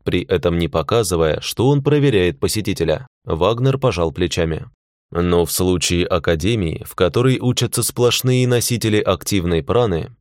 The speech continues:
лично мне это кажется ненужной перестраховкой.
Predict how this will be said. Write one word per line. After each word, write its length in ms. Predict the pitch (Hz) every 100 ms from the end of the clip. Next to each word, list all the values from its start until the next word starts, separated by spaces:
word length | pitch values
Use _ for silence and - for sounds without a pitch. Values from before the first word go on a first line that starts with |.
| _
лично 480 | - 123 151 160 170
мне 240 | 165 165
это 160 | 156 151
кажется 640 | 156 143 139 - 143 139 _ _ -
ненужной 640 | 160 156 117 120 117 127
перестраховкой. 960 | 123 120 - 107 - 127 - 82 78